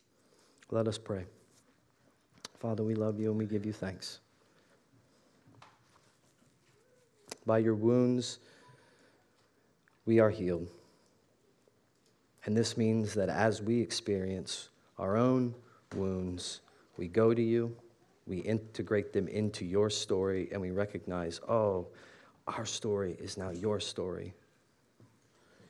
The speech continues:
and your story is our story." We are united with you. We are ni-, united not just only in your humiliation and your rejection and in your pain, but we are united in your glory.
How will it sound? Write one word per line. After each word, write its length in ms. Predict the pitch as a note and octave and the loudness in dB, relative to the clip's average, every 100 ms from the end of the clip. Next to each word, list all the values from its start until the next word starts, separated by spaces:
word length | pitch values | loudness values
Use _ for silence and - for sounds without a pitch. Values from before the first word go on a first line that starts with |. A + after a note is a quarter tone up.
| - | -10
and 160 | G2 F#2+ | -6 0
your 180 | G#2+ A2+ | 2 2
story 420 | - A#2 G#2+ G2 | 0 -2 0 0
is 140 | F2 | -2
our 240 | F#2 G2 F#2+ | -6 -8 -8
story." 500 | - - E2+ E2 E2 - - _ _ - | -8 -6 -6 -6 -10 -18 -20 _ _ -2
We 120 | G#2 | 2
are 220 | G2 - - - | 2 0 -8 -8
united 680 | G#2+ G2 G#2 A2 A2 G#2+ G#2+ | -4 0 2 4 2 -2 -2
with 300 | G2+ E2+ - | -2 -2 -6
you. 180 | D2+ E2+ - _ _ _ _ _ _ _ _ _ _ _ _ _ _ _ _ _ _ - | -8 -10 -18 _ _ _ _ _ _ _ _ _ _ _ _ _ _ _ _ _ _ -6
We 140 | G2+ | 0
are 80 | G2+ | 2
ni-, 440 | G#2 G#2+ G#2+ G#2+ G2+ | 2 2 2 -2 -2
united 360 | A2 A2 G#2+ | 2 2 2
not 120 | G#2 | 2
just 140 | G#2 G#2 | -2 0
only 220 | A2 G#2 | 2 2
in 80 | G2+ | 2
your 80 | F#2+ | -2
humiliation 720 | G#2+ A2+ A2 G#2 A2 - A#2 | 0 2 6 6 4 0 -4
and 100 | G2+ | -2
your 140 | F#2+ | -2
rejection 720 | F#2 F#2 F2+ G2 G2+ - C3 B2+ - - - - | -2 -2 0 -2 -2 -6 -6 -8 -16 -20 -20 -12
and 100 | G2+ | -6
in 140 | G2 F#2+ | -4 -4
your 120 | F#2 | -6
pain, 440 | - G#2 G#2+ A2+ | -2 0 0 -2
but 140 | A2+ G2+ | -4 -2
we 120 | A2 | 0
are 60 | G2 | 0
united 540 | F#2+ F#2+ G2+ G2+ G2 - - - - | 0 -2 -2 -2 -4 -12 -20 -20 -8
in 120 | F#2+ | -4
your 100 | F2 | -4
glory. 500 | F2+ F#2 E2+ E2 | 0 0 0 -4